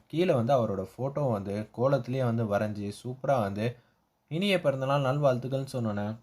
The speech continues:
எனக்கு ரொம்ப சந்தோஷமா இருக்குமா. இப்படியெல்லாம் முக்கியத்துவம் எடுத்து கோலம் வரைஞ்சி, அதுவும் என்னோட முகத்தை தத்ரூபமா வரைஞ்சிருக்கிறதுலாம் மிகப்பெரிய விஷயம், எனக்கு ரொம்பவே பிடிச்சிருக்குங்கிற மாதிரி சொல்லும்போது, ரகுவரன், தமனா இவங்களை எல்லாருக்கும் வந்து சுத்தமா வந்து பிடிக்கவே இல்ல.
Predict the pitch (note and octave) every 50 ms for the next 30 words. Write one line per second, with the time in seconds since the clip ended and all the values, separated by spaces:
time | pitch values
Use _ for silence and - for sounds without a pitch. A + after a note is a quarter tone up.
0 | _ - B2+ D3+ D#3+ E3+ F3 F#3 F#3+ F#3+ F3+ F3+ E3+ E3+ F3+ F3 E3+ E3+ D#3 D#3
1 | D3 C3 A#2 A2+ A#2+ A#2 A2 G#2+ G#2+ G#2 - - _ _ A#2+ A2+ - - D#3+ C#3+
2 | A#2+ G2+ G#2+ B2 B2+ A#2+ A2+ A#2 - C#3+ A#2 A#2+ A2+ A2 G#2 G2 G2+ G#2+ - -
3 | A2+ A2 A2 A2 - A#2 A#2+ B2 B2+ A#2 G#2+ G2+ G#2 G#2 G2 G2+ G#2 A2 A2+ -
4 | _ _ _ - A2+ B2 D3+ E3+ D#3 C3 A#2 G#2+ G#2 G2+ G2 F#2+ F#2+ G2 G2+ A2+
5 | C3 - - A2 G#2 G#2 - - - - - F3+ F#3 F#3 F3+ F3+ E3+ D3 B2+ B2
6 | A#2 A#2+ A2+ - G#2 F#2+ F#2+ G2 G2+ A2+ A#2 - _ _ _ _ _ - D3 E3+
7 | G#3+ B3 A3+ A3 A3 A3 A3+ G#3 F3+ E3 D#3 - D3 C#3 B2 A2+ A2+ A#2 - _
8 | - A2 G#2+ A2+ G#2+ A2+ A2 G2+ G#2+ C3+ E3 E3+ - - B2+ C#3+ C#3+ - C#3 B2
9 | A#2+ C#3 C#3 B2+ A#2 G2+ G#2 A2 A#2 A2+ - A#2 A#2+ A#2+ A2+ A2 G#2 G#2 G2+ G#2
10 | A2 A2+ - _ _ _ _ _ _ _ - A2+ C#3 D#3+ E3+ F3 D3+ B2 A#2 A#2
11 | A#2+ B2 - A#2+ B2+ C3 B2+ B2 A#2+ A#2+ A#2 A#2 A2 G#2+ G2+ G2+ G2+ G2 G2 G2
12 | A2+ A#2+ C#3+ D#3+ E3 D3+ D3 D#3 D3 - A#2 - - C3 D3 C#3+ C3+ A2+ G#2+ A#2
13 | A2+ - A2 A2 A2+ B2+ B2+ B2 A#2+ A2 G2+ G2+